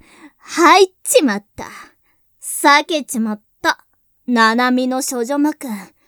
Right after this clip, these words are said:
無残にも。血出てる。はあ、すっげえ痛え。俺も処女喪失は、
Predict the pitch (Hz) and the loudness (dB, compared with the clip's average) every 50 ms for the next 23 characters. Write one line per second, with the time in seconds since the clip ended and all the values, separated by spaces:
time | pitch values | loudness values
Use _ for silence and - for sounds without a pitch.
0 | _ _ _ _ _ _ - 240 233 247 269 285 254 277 254 226 196 185 180 175 | _ _ _ _ _ _ -4 0 2 4 4 4 4 4 2 0 0 -6 -14 -18
1 | 175 175 175 185 190 190 214 247 - 262 - _ _ _ _ _ _ - - 508 | -20 -20 _ -20 -18 -16 -16 -16 -16 -18 -20 _ _ _ _ _ _ -20 -20 -20
2 | 480 453 453 - - _ _ _ _ _ - - - 349 339 330 339 349 339 277 | -20 -20 -20 -20 -20 _ _ _ _ _ -6 -2 2 2 2 2 2 0 -2 0
3 | 349 339 330 339 - 392 370 - 285 233 202 202 190 - - - _ _ _ _ | 2 2 2 2 0 -4 -4 -4 -6 -10 -10 -14 -16 -16 -20 -20 _ _ _ _
4 | _ _ _ _ _ _ _ _ _ _ _ _ - 208 208 202 208 208 202 196 | _ _ _ _ _ _ _ _ _ _ _ _ -10 -8 -6 -6 -6 -6 -8 -10
5 | - - - _ _ _ _ - - - 494 480 403 392 370 330 - _ _ _ | -12 -16 -20 _ _ _ _ -20 -20 -20 -20 -20 -18 -18 -20 -20 -20 _ _ _
6 | _ _ _ _ - 247 254 247 247 240 - - - - - - - - - - | _ _ _ _ -18 -16 -16 -16 -16 -18 -20 -20 -20 -20 -20 -20 -20 -20 -20 -20
7 | - - - - - - - - - - _ _ _ - 440 453 - 370 311 349 | -20 -20 -20 -20 -20 -20 -20 -20 -20 -20 _ _ _ -20 -20 -20 -18 -18 -18 -18
8 | 349 381 381 415 359 349 330 302 294 285 277 269 _ _ _ - - - - - | -18 -16 -16 -16 -16 -16 -16 -16 -16 -16 -20 -20 _ _ _ -12 -8 -6 -4 -4
9 | - - - - - 254 254 247 214 _ _ _ _ _ _ _ - - - 254 | -4 -6 -8 -6 -4 -2 -2 -2 -4 _ _ _ _ _ _ _ -16 -14 -14 -12
10 | 262 247 254 254 254 254 247 233 214 202 226 226 214 _ _ - 240 233 247 247 | -12 -12 -12 -12 -12 -12 -12 -12 -10 -8 -8 -8 -8 _ _ -10 -10 -8 -6 -4
11 | 226 - 294 311 214 - - - - - _ _ - 466 440 392 381 349 302 - | -6 -6 -6 -8 -10 -10 -10 -12 -14 -16 _ _ -20 -18 -16 -16 -14 -14 -16 -16
12 | _ _ _ _ 214 220 202 208 247 247 269 294 294 311 330 320 - - 370 381 | _ _ _ _ -8 -6 -4 -2 0 2 2 4 4 4 2 2 0 0 0 0
13 | 339 370 339 - - 277 254 269 269 - _ - 294 294 294 294 285 277 262 | 0 -2 -4 -4 -2 -2 -2 -2 -2 -4 _ -10 -10 -8 -6 -4 -4 -4 -6